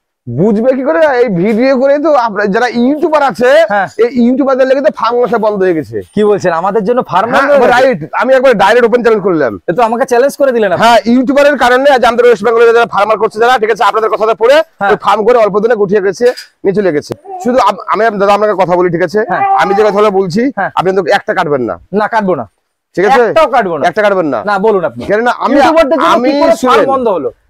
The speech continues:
Speaker 1: আমি আপনাকে প্রশ্ন করতে চাইছি, আমি এখন আ-, আপনাকে প্রশ্ন করতে
Speaker 2: হ্যাঁ,
Speaker 1: চাইছি।
Speaker 2: করুন, প্রশ্ন করুন।
Speaker 1: এই যে আমি যে কথাটা বললাম, যিনি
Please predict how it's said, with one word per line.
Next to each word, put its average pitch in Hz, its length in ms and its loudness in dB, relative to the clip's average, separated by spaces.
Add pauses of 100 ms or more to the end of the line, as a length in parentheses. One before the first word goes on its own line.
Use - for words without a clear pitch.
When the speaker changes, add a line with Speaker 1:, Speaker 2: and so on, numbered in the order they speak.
(120)
Speaker 1:
আমি 196 280 2
আপনাকে 214 380 0
প্রশ্ন 202 340 -2
করতে 180 200 -2
চাইছি, 147 260 0
আমি 143 160 -2
এখন 127 340 -4
আ-, 117 180 -2
আপনাকে 190 240 0
প্রশ্ন 165 260 -4
করতে 131 120 -4
Speaker 2:
হ্যাঁ, 196 120 2
Speaker 1:
চাইছি। 202 140 0
Speaker 2:
করুন, 233 120 -2
প্রশ্ন 220 260 -4
করুন। 208 200 0
Speaker 1:
এই 180 40 2
যে 208 120 0
আমি 185 260 0
যে 220 100 0
কথাটা 208 280 0
বললাম, 175 440 0
যিনি 185 140 -2